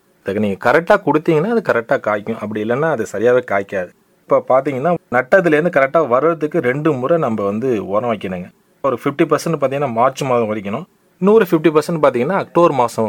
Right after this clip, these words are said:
வைக்கணுங்க. அது எவ்வளவு வைக்கணும் சார் அப்படின்னு கேட்டீங்கன்னா, ஒரு கிலோ யூரியா, மூணு கிலோ சூப்பர்,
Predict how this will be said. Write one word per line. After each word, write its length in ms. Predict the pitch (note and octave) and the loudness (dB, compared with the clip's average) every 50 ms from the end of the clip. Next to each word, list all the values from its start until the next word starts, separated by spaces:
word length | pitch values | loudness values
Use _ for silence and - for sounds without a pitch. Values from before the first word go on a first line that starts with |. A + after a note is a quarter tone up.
| G#2 | -4
வைக்கணுங்க. 400 | G2+ G2+ - - F#2+ F#2 F#2 F2 F2 - _ _ _ _ _ _ _ - | -6 -8 -6 -6 -6 -6 -6 -8 -12 -14 _ _ _ _ _ _ _ 0
அது 80 | C#3+ C3 C3+ | 2 4 4
எவ்வளவு 220 | C#3+ F#3 G3+ F3+ | 6 6 6 4
வைக்கணும் 300 | D#3 D3 D3+ D3+ D3 C3 B2 | 2 0 -2 -4 -2 0 2
சார் 160 | C3+ B2+ A#2 | 2 2 2
அப்படின்னு 240 | A2+ A#2 C3 C3 A#2+ | 0 -2 -2 -2 -2
கேட்டீங்கன்னா, 380 | B2 A#2+ A2 A2+ G#2+ A2 B2+ D3+ C#3+ | -2 -2 -2 -2 -6 -6 -4 -4 -2
ஒரு 160 | A2+ A#2 A#2 A#2 | 0 0 0 0
கிலோ 160 | A#2 C3 D3 C3+ G#2+ G#2+ | 2 0 0 0 -2 -2
யூரியா, 320 | A#2+ B2+ A#2+ A2+ A2 A2+ A2+ - - - - _ _ - | -4 -2 -2 0 0 0 0 -2 -4 -12 -20 _ _ -12
மூணு 280 | A#2+ B2+ C#3 D#3 D#3+ D3 | -4 -2 0 2 2 2
கிலோ 160 | A#2+ B2+ D3+ D#3 D3+ - | 2 2 2 0 0 0
சூப்பர், 360 | - B2 A#2 A2+ - G2+ G2 | -2 -4 -2 -2 -4 -6 -6